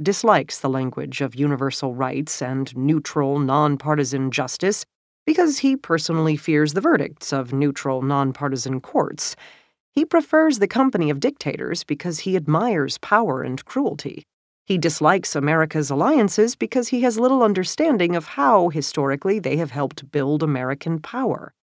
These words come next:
He is not alone. Though Trump himself does not think ideologically, he operates by instinct, he is surrounded by people who are more systematic in their dislike of universal rights.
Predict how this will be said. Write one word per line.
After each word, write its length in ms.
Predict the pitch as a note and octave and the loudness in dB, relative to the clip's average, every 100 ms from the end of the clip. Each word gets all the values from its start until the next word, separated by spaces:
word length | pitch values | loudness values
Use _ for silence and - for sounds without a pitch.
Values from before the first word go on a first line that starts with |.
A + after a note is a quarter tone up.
| _ _ _ _ _ _ _ _ | _ _ _ _ _ _ _ _
He 100 | F#3+ | -4
is 120 | B3 | -2
not 180 | A3+ C#4 | -2 0
alone. 480 | A#3+ C4+ A3+ - C3 _ _ _ _ _ - | -2 -2 -4 -8 -16 _ _ _ _ _ -2
Though 160 | B3+ | 0
Trump 320 | - - B3 | 0 0 0
himself 540 | F#3 D3+ - - - - | 0 0 0 0 -2 -4
does 160 | C#3 | -4
not 240 | D#3 C#3+ - | 0 -2 -2
think 320 | D3+ C3 - - | -4 -4 -8 -10
ideologically, 1080 | D3+ C#3+ C#3 C3 E3+ B2+ A#2+ C3 - E3 D#3 | -8 -4 -2 0 0 -2 -6 -10 -8 -8 -8
he 160 | - C3+ | -8 -6
operates 480 | B2+ C3+ B2+ B2+ - | -6 -8 -10 -10 -8
by 180 | C3 - | -8 -6
instinct, 680 | E3 G3 F#3 C#3 B2+ C3 - _ _ _ | -2 0 -2 -6 -8 -10 -14 _ _ _
he 120 | A3 | 2
is 100 | D#4 | 2
surrounded 540 | - C#4+ C4+ F#4 F4 E3+ | 2 2 2 2 2 2
by 140 | D#3+ | 0
people 420 | D3+ D#3 D3+ D3+ | 0 -2 -2 -2
who 140 | D3+ E3+ | -2 0
are 100 | F3 | 2
more 480 | F#3 G3+ G#3 F#3+ F3 | 2 2 2 0 -4
systematic 960 | - - - F3 D3+ D3+ - - - - | -8 -8 -4 0 2 2 -2 -8 -16 -6
in 160 | D3+ | -2
their 140 | C#3 C3 | -2 -4
dislike 520 | A#2+ C3 C#3 C3 - | -6 -6 -4 -4 -4
of 120 | C3 | -6
universal 580 | B2+ C3+ B2+ C3 - B2+ | -4 -4 -4 -6 -6 -6
rights. 480 | B2+ B2 - - | -6 -8 -10 -10